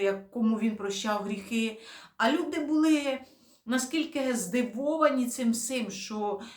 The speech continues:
хто він такий? Вони говорили на Христа, що він має владу прощати ці гріхи. Але Христос говорив: «Я вам доведу, я вам доведу».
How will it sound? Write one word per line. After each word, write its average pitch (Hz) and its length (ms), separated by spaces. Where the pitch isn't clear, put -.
хто 349 240
він 392 180
такий? 294 540
Вони 208 200
говорили 214 280
на 214 240
Христа, 196 360
що 233 160
він 208 160
має 320 320
владу 285 360
прощати 208 480
ці 202 260
гріхи. 190 460
Але 185 300
Христос 247 460
говорив: 220 420
«Я 175 280
вам 185 300
доведу, 175 640
я 196 300
вам 185 260
доведу». 180 520